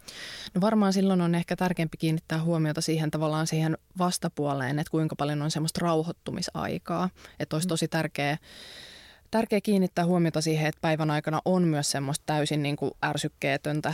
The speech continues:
Speaker 1: tosi rauhallista, hiljasta aikaa vuorovaikuttaa sen vauvan kanssa ihan vaan kahden kesken. Ja sit varsinkin mitä tulee ilta-aikaan, ja siitä varmaan tullaan puhuta-,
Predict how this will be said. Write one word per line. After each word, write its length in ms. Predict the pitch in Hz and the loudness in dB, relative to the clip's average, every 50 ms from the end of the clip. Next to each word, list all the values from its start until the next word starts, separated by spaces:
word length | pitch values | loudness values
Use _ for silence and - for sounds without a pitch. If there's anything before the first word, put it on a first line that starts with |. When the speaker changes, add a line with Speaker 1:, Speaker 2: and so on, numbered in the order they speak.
| - - | -4 -4
Speaker 1:
tosi 180 | 160 160 156 | -4 -2 -2
rauhallista, 680 | 156 156 147 139 143 156 165 143 95 113 165 - - 165 | 0 0 0 0 0 0 0 -2 -2 -2 -2 -2 -2 -2
hiljasta 480 | 175 165 156 151 147 156 - - - - | 0 0 0 0 0 -2 -2 -2 -4 -2
aikaa 440 | - - 160 170 - 175 160 160 160 | -2 -2 -2 -2 -2 -2 -2 -2 0
vuorovaikuttaa 720 | 156 151 151 - 147 160 - 170 - 180 - _ - - - | 0 0 0 0 -2 -2 -4 -4 -6 -8 -8 _ -6 -6 -4
sen 220 | - - 165 170 | -4 -6 -4 -4
vauvan 360 | 170 - 160 170 170 165 175 | -4 -4 -4 -2 -2 -2 -2
kanssa 380 | - 156 151 170 170 - - - | -2 -2 -2 -2 -2 -2 -4 -4
ihan 260 | - 165 175 156 160 | -4 -4 -2 -2 -2
vaan 280 | - 104 151 160 165 180 - - - - - - | -2 -2 -2 0 -2 -2 -4 -8 -16 -20 -8 -6
kahden 400 | 170 165 170 175 165 170 180 180 | -4 -4 -2 -4 -4 -4 -4 -4
kesken. 500 | - 170 175 - - - 190 190 202 190 - - - - - - - - - - - | -4 -4 -4 -4 -4 -2 -2 -2 -2 -2 -4 -12 -20 -20 -20 -20 -20 -18 -18 -6 -2
Ja 80 | 156 | 0
sit 160 | 160 160 - - | 0 0 0 0
varsinkin 460 | 180 185 190 190 185 180 165 156 156 | 2 2 4 4 4 4 2 2 2
mitä 220 | 156 156 - 160 | 2 0 0 -2
tulee 280 | - 170 165 160 156 - | -2 0 0 0 2 2
ilta-aikaan, 800 | - 190 185 180 170 - - - 156 156 160 165 - - 170 170 | 2 4 4 2 2 0 -2 -4 -2 -4 -4 -4 -4 -4 -4 -2
ja 60 | 156 | -2
siitä 180 | - 151 151 - | -2 -2 -2 -2
varmaan 280 | 156 151 151 156 156 - | -2 -2 0 0 0 -2
tullaan 220 | - 160 156 156 | -2 -2 -2 -2
puhuta-, 380 | - 160 170 - - - - | -2 -4 -4 -4 -4 -6 -6